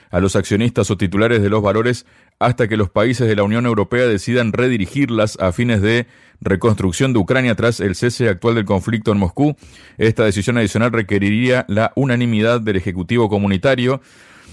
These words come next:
Rusia ya, ya advirtió, ¿no?, de estas acciones de la Unión Europea porque además en Rusia hay activos europeos, eh, y occidentales, ¿no?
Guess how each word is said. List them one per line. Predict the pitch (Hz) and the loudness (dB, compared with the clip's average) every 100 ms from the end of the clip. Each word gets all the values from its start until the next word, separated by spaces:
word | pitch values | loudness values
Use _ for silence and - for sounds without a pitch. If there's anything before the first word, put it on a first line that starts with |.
| - | -6
Rusia | - 151 190 180 | 0 2 2 2
ya, | 160 156 | 2 0
ya | 107 139 | 0 0
advirtió, | 147 117 87 151 143 | 2 -2 -2 0 0
¿no?, | 101 113 143 | 2 0 0
de | 113 98 101 95 95 92 87 78 _ - | -2 0 0 2 0 0 -2 -4 _ -2
estas | 120 120 113 | 0 0 0
acciones | 110 - 135 127 | -2 -2 0 2
de | 117 | 2
la | 104 | 2
Unión | 117 | 0
Europea | 123 110 98 127 143 | 0 0 0 0 0
porque | 123 120 135 139 127 _ _ - | 0 -2 0 -2 -4 _ _ -2
además | 98 107 120 131 - - _ - | 2 2 2 -2 -4 -16 _ 0
en | 104 101 | 0 2
Rusia | 135 - 123 | 0 0 2
hay | 127 | 2
activos | 92 - 170 113 95 - - | 0 0 2 2 0 -6 -2
europeos, | 95 95 87 117 120 107 - | 0 0 0 0 0 0 -2
eh, | 98 90 | -2 0
y | 82 | -2
occidentales, | 92 - 110 92 - 104 87 85 | -2 0 0 2 2 0 0 0
¿no? | 104 156 | 0 -2